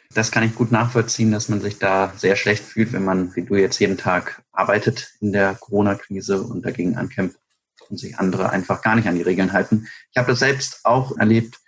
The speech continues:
also dass einmal zumindest natürlich die Parks hier voll waren, dass, ja, da gegrillt wurde, gefeiert wurde. Und ja, oder auch, dass sich Leute, die aus Risikogebieten wie aus Tirol oder so kommen, auch nicht an die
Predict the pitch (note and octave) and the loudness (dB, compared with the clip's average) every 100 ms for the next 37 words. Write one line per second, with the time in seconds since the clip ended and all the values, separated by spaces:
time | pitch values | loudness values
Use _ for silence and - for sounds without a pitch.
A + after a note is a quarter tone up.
0 | _ _ _ _ G#2 G2 G2+ G2 G2+ F#2+ | _ _ _ _ -2 0 0 2 2 2
1 | F#2+ - G#2 G2 G2 F2+ - - G2+ - | 0 0 2 4 2 -2 -6 -2 0 2
2 | G#2+ - - F2+ - G#2+ F#2 - F#2 F2+ | 2 0 -2 -2 0 0 0 2 2 4
3 | F2 F#2 F#2 F#2 F2+ F2+ E2+ - - - | 2 2 2 0 0 -2 -2 -4 -4 -2
4 | E2+ D#2+ - F2+ F#2 A2 A#2 A#2 F#2+ G2 | -2 -2 -2 -2 0 2 0 2 2 4
5 | F#2+ F#2+ - - F#2+ F#2+ F#2+ F#2+ F#2 F2+ | 4 0 -6 -8 0 0 0 -2 -2 -4
6 | _ _ _ _ _ - F#2+ F#2+ F2+ - | _ _ _ _ _ -4 0 0 0 2
7 | C3+ C3+ G#2 G2+ A2 A#2 - A2+ - A2 | 4 4 4 4 2 2 2 2 2 0
8 | - G2 A2+ A#2+ A#2+ G#2 G#2+ - G2 - | 0 2 2 2 2 4 4 2 0 2
9 | C#3+ C#3 G#2+ G2+ A2+ - - F2+ D2+ E2+ | 2 2 0 0 -2 -4 -2 -4 -2 -6
10 | - G#2+ G#2 C3+ F2 F2+ E2 F2 - F#2 | -4 2 4 4 4 2 0 -4 -2 -2
11 | A2 - - _ - G#2+ A2+ A2+ G2+ G#2 | -2 -8 -20 _ 0 4 4 4 2 2
12 | G#2 G#2 G#2 | 2 2 2